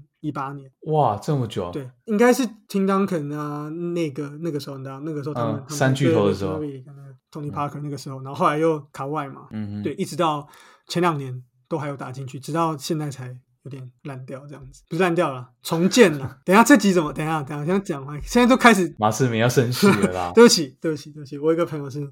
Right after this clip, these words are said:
Speaker 1: 马刺球迷。我，我要，我要解释的是，就真的是很厉害的意思啊，这种感觉就是很厉害啊，连续十，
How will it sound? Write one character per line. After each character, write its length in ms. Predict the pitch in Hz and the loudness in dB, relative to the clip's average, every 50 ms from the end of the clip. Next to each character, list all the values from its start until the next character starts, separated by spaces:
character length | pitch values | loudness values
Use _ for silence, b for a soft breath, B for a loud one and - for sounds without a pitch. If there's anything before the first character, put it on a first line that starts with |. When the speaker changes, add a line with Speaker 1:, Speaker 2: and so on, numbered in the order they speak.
| - _ | -14 _
Speaker 1:
马 120 | 156 135 | -12 -8
刺 100 | 127 165 | -6 -6
球 140 | 147 120 131 | -8 -8 -10
迷。 100 | 131 123 - _ _ _ _ | -12 -16 -20 _ _ _ _
我， 140 | 160 160 175 170 | -2 -2 -2 0
我 100 | 175 175 | 2 4
要， 160 | 196 220 240 | 6 6 6
我 140 | 208 185 185 | 6 6 6
要 80 | 220 240 | 6 6
解 240 | - - 165 156 | 6 4 0 0
释 140 | - 202 190 | 0 0 0
的 100 | 175 156 | 0 0
是， 140 | - 185 170 | -2 -4 0
就 120 | 147 190 | 2 2
真 160 | 196 - 220 214 | 6 8 8 8
的 60 | 196 | 8
是 80 | 165 | 6
很 100 | 180 165 | 4 4
厉 140 | 151 190 185 | 4 6 6
害 160 | 190 185 151 | 6 6 6
的 60 | 160 165 | 6 4
意 80 | 160 | 4
思 160 | - - 175 | 4 0 -4
啊， 100 | 139 131 127 | -4 0 4
这 80 | 214 | 4
种 120 | 196 170 160 | 4 4 4
感 180 | 165 147 139 | 0 -4 -4
觉 100 | 127 147 | -4 -6
就 120 | 147 165 165 | -4 -4 -2
是 160 | 180 208 196 | 0 0 0
很 180 | 139 165 143 143 | 0 -2 -4 -4
厉 160 | 175 180 170 | -2 -2 0
害 200 | 151 175 156 139 | 0 0 -2 -2
啊， 160 | 131 131 - _ _ | -6 -12 -16 _ _
连 200 | 165 156 151 151 | -10 -8 -8 -6
续 200 | 139 - 196 170 | -4 -4 -4 -4
十， 180 | - - - | -4 -8 -14